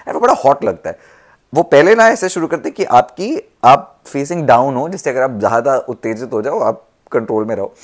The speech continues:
फिर जब उल्टा वाला सीन है, I was like, "Bro, let's go।" Bro बोल रहा हूँ, like, you know, this girl। I was like, "Okay, this is really hot।" तो मैं तो, I was about to begin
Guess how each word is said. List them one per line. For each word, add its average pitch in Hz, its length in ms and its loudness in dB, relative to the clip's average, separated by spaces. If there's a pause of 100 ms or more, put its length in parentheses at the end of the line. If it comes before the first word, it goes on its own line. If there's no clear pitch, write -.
(360)
फिर 156 100 -8
जब 151 180 -10
उल्टा 131 200 -4
वाला 175 180 -2
सीन 147 180 -10
है, 113 180 -2
I 123 100 6
was 127 140 2
like, 113 160 2
"Bro, 147 160 2
let's 123 220 0
go।" 101 100 -8
Bro 95 300 -8
बोल 92 140 -10
रहा 92 100 -6
हूँ, 92 120 -10
like, 90 180 -8 (600)
you 101 60 -12
know, 87 140 -14
this 90 200 -12
girl। 82 100 -10 (640)
I - 60 -12
was - 80 -16
like, 120 240 2
"Okay, 311 220 2
this 151 200 0
is 131 80 -2
really 123 240 4
hot।" 220 120 4 (1300)
तो 110 60 -8
मैं 107 120 -4
तो, 87 380 -8 (400)
I 95 100 -2
was 90 180 -6
about 117 420 2
to 226 100 -2
begin 196 480 -4